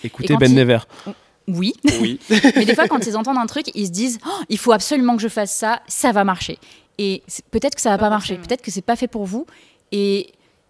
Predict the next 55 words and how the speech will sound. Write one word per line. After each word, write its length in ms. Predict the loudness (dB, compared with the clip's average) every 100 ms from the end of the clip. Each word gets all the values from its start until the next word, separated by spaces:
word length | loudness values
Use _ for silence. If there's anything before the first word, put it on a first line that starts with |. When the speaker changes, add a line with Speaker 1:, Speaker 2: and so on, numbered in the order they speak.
| _ _ _ _
Speaker 2:
si 180 | -8 -4
ça 160 | 0
marche 220 | 2 0 2
pas, 240 | 2 4
ne 260 | 2 4 2
vous 540 | -2 -4 -4 -2 -2
entêtez 340 | -2 -2 -4
pas 160 | 0 2
dans 80 | 2
ce 80 | -2
truc-là, 320 | -6 0 -2
en 80 | 0
fait. 320 | -4 -6 -14 -14
Enfin, 400 | -6 -4 -4 -8
trouvez 180 | -6 -4
votre 180 | -4 -6
truc. 140 | -6
Des 80 | -4
fois, 140 | -2
c'est 80 | -2
un 80 | -4
petit 100 | -4
peu 80 | -4
long, 240 | -2 -4 -6 _ _ _ _
mais, 240 | -8 -4 -2
euh, 380 | -2 -2 -4 -4
mais 200 | -6 -4
vous 140 | -4
enfermez 260 | -2 -2 0
pas 100 | 0
dans 100 | -2
ce 60 |
truc 220 | -4 -6
de, 100 | -2
euh, 180 | 0 0
trop 180 | 0 -2
écouter 340 | -2 -4 -4
et 40 | -4
de 60 |
vous 80 | -4
dire 220 | -6 -6
que 80 | -6
si 140 | -8 -6
vous 120 | -4
y 40 |
arrivez 200 | -2 -2
pas, 140 | -2 -4
c'est 100 | -6
qu'il 60 |
y 40 | -8
a 20 |
un 40 | -8
problème 260 | -8 -8
avec 180 | -6 -8
vous. 220 | -10 -12